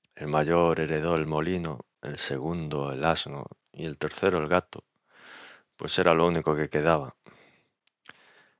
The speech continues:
Entonces se puso muy triste y se dijo a sí mismo: "Yo soy el que ha salido peor parado. Mi hermano mayor puede moler y mi segundo hermano puede montar en su asno. Pero ¿qué voy a hacer yo con el gato?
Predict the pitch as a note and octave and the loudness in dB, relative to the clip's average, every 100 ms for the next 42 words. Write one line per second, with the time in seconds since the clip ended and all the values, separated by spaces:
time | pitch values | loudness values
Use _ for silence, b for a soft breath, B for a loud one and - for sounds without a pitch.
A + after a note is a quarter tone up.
0 | _ E2+ D2+ - F#2+ - F2+ F2 G2 G2 | _ -14 -6 -4 -2 -2 -2 -2 -2 -2
1 | F2 D#2 - G2 - E2 D#2 - D#2 D#2 | -2 -4 -2 -2 -2 -4 -4 -2 -2 -2
2 | - - D2+ D2+ C#2+ - - _ _ _ | -4 -6 -6 -8 -10 -12 -20 _ _ _
3 | _ _ b b b b b b _ - | _ _ b b b b b b _ -12
4 | D#2 - F2+ F2 E2 F2 E2 E2+ E2 F#2 | -4 2 4 4 2 0 2 2 2 4
5 | F2 E2+ D#2+ - D2+ F2+ E2+ - - b | 2 2 0 0 2 2 0 -10 -20 b
6 | b b - D2+ D2 D2+ D#2 D2 D2 D#2+ | b b -8 -2 -2 0 -2 0 0 0
7 | D#2 - D#2 C#2+ C#2+ D#2 E2+ D#2+ D#2+ D#2 | 0 -2 -4 -2 -2 2 2 2 -2 -4
8 | D#2 E2 D#2 D2+ E2 D#2+ - E2 D2+ D2 | -4 -4 -2 0 0 -2 -2 -2 -2 -6
9 | C#2+ F2 E2+ D2+ - E2 E2 D#2 C#2+ - | -4 2 2 0 -4 -2 -2 -2 -10 -16
10 | _ B B B B B B _ - F#2+ | _ B B B B B B _ -6 -4
11 | G#2+ A2 G2 - D2 D2+ D2+ C#2 C2+ C#2 | -2 4 4 4 0 0 -2 -2 -6 -4
12 | C#2 - - | -6 -6 -16